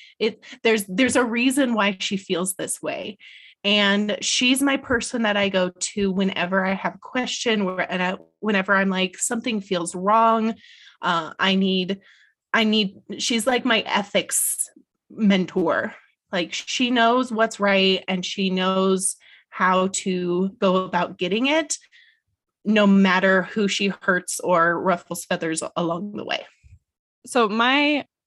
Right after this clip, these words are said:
Speaker 2: Gemini card is the Knight of Swords. And I feel like I'm always trying to get to the Queen of Swords. Like, that's my next level of progression, where I'm a little bit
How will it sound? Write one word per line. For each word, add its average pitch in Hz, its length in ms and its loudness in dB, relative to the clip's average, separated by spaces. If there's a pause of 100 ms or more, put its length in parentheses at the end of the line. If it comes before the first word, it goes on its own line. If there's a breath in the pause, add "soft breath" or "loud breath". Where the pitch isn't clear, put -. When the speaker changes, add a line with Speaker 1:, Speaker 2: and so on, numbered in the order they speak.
(160)
Speaker 2:
Gemini 233 460 0
card 180 320 -2
is 175 200 -4
the 175 100 -6
Knight 175 400 -4
of 151 120 -8
Swords. - 600 -8
And 185 100 -2
I 202 60 0
feel 220 240 0
like 220 260 2
I'm 208 320 0
always 190 440 -2 (220)
trying 254 440 -2
to 240 140 0
get 190 240 0
to - 140 -8
the 269 100 0
Queen 302 260 -2
of 302 120 -2
Swords. 359 440 -4
Like, 190 160 -2
that's 208 280 -2
my 202 100 0
next 180 480 -6 (160)
level 190 420 -4
of 190 140 -4
progression, 208 720 -2 (380 soft breath)
where 202 180 4
I'm 196 140 2
a - 80 0
little 226 280 2
bit 226 280 2